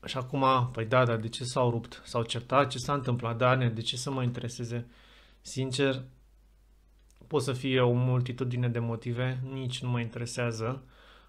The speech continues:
Acum, pot să fac supoziții că nu s-au înțeles, nu știu, la viziune, că nu s-au înțeles la bani și așa mai departe.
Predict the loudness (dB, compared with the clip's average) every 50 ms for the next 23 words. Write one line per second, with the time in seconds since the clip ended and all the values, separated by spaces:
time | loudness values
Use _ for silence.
0 | _ 0 0 0 0 0 -2 -2 -2 -2 -2 0 0 0 0 -2 -6 -8 -6 -4
1 | -4 -2 -2 -4 -4 -2 -2 0 0 0 -2 -4 -10 -20 -20 -20 -20 -20 -20 -20
2 | -20 -20 -20 _ _ _ _ 0 0 2 2 2 0 0 2 2 2 2 0 2
3 | 2 2 2 2 0 -4 -4 -2 0 0 2 0 0 -4 -4 -2 -2 0 0 0
4 | 2 2 2 2 0 -2 -6 -10 -6 -4 -2 -2 0 0 0 0 0 0 -2 -2
5 | 0 0 0 0 -2 0 2 4 6 6 6 4 4 2 0 -2 -4 -4 -4 -2
6 | -2 -2 -2 -4 -6 -4 0 0 2 0 0 -2 -2 -2 -2 -4 -8